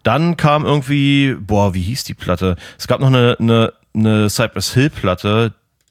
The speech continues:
die Ra-, Stoned Raiders hieß die, glaub ich. Die kam irgendwie in den zweitausendern raus. Da war die erste Single, die hieß Trouble.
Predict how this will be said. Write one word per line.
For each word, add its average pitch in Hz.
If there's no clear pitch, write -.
die 95
Ra-, 92
Stoned 143
Raiders 98
hieß 85
die, 90
glaub 87
ich. 87
Die 101
kam 117
irgendwie 113
in 101
den 107
zweitausendern 117
raus. 117
Da 104
war 120
die 127
erste 135
Single, 135
die 101
hieß 104
Trouble. 117